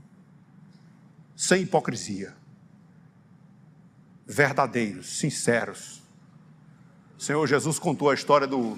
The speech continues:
do fariseu e do publicano. E o fariseu foi lá pro meio da praça,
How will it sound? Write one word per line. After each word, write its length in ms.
do 120
fariseu 580
e 20
do 100
publicano. 480
E 100
o 60
fariseu 380
foi 160
lá 160
pro 100
meio 160
da 120
praça, 500